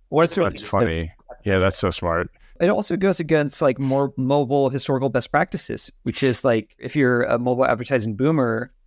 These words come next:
Speaker 3: everyone knows, no one listens to the audio, so it doesn't even matter. But if you're Gen Z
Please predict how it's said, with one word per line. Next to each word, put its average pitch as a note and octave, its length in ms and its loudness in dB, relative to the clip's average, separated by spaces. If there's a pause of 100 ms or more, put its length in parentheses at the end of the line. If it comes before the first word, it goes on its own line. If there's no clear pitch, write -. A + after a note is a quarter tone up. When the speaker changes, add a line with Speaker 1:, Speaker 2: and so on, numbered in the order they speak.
(120)
Speaker 3:
everyone B2+ 340 2
knows, C3 420 2
no A2+ 100 0
one A2+ 120 -2
listens G#2+ 300 -6
to B2 100 -2
the - 100 0
audio, A2+ 440 2
so A2 200 0
it G2+ 80 0
doesn't A#2 200 -2
even G#2 240 0
matter. A2+ 460 0
But A2 360 -2
if - 80 -12
you're A2 260 4
Gen A2 220 0
Z C3 420 0